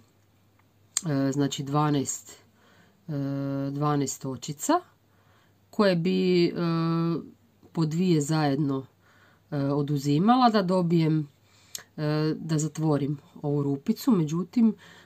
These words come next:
postoji ljepši način, e, da to ljepše izgleda, a to je da se to radi sa iglom.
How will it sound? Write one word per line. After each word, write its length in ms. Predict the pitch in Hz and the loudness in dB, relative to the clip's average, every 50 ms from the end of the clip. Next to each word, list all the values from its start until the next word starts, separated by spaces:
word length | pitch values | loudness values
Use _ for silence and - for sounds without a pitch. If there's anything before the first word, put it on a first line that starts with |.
| - - | -12 -6
postoji 380 | 175 156 - - 190 180 175 | -6 -6 -4 -2 0 2 2
ljepši 420 | 170 170 165 147 - - - - 139 | 4 2 2 0 -2 -4 -6 -4 -4
način, 600 | 135 131 131 139 139 - - - 214 220 226 220 | -4 -4 -6 -6 -8 -6 -2 0 2 4 2 2
e, 340 | - - 160 160 160 160 | 0 -2 -4 -2 -2 -2
da 100 | 156 160 | -4 -6
to 160 | 160 - 170 160 | -6 -4 -2 0
ljepše 400 | 160 160 156 147 - - 147 143 | 0 0 -2 -4 -4 -4 -4 -4
izgleda, 640 | 139 143 135 139 131 127 131 143 160 226 269 - | -4 -4 -4 -4 -4 -4 -4 -2 0 0 0 0
a 160 | - - 151 147 | -2 -4 -6 -6
to 280 | - - 175 180 185 | -6 -4 -4 -2 -2
je 260 | 185 180 185 185 190 | 0 -2 -2 -2 -2
da 160 | 170 156 156 151 | -2 -4 -4 -6
se 160 | - - 151 | -6 -8 -10
to 280 | _ - 160 160 160 156 - - - - - - - - | _ -6 -4 -4 -4 -6 -8 -16 -20 -20 -20 -20 -18 -8
radi 340 | - 151 147 147 147 143 151 | -4 -2 0 0 0 -2 -4
sa 260 | 143 - - 156 143 143 | -4 -4 -4 -4 -4 -4
iglom. 520 | - 147 135 131 123 147 151 196 269 320 | -4 -4 -4 -4 -2 -2 0 0 0 0